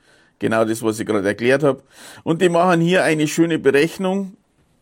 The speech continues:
Und zwar auch hier haben wir die Temperaturen, die vorausgesagt haben. Wie gesagt, Wetter ist immer so eine Sache.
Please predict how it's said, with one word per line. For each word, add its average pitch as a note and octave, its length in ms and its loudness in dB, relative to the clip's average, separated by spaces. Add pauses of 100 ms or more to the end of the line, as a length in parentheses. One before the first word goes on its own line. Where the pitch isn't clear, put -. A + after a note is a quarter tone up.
(440)
Und C3 160 -6
zwar C#3+ 360 2
auch D3 200 0
hier F3 260 -2
haben D#3 140 -2
wir D3+ 100 0
die C#3 140 -2
Temperaturen, C#3+ 760 0
die C#3 120 0
vorausgesagt A2+ 960 -2
haben. G2 160 -4
Wie A2 80 -4
gesagt, A#2+ 320 -2 (220)
Wetter A#2+ 320 0
ist A2+ 200 -4
immer A#2 160 0
so G#2 120 -2
eine G2 40 -2
Sache. E3 480 0